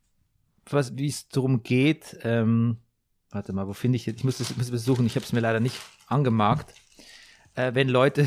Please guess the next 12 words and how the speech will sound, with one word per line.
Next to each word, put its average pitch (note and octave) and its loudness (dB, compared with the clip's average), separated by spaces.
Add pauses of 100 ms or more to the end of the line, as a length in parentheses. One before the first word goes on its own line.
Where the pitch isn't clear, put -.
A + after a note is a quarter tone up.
(120)
<laughs> - -12
zum - -8
Beispiel - -2
nicht - -6
so, - -4 (420)
wenn B2 -4 (260)
die A#2+ -2
nicht C3 2
so C3+ 2
gearbeitet A#2 2
hätten, F2 -6 (440)
ähm, G2+ -4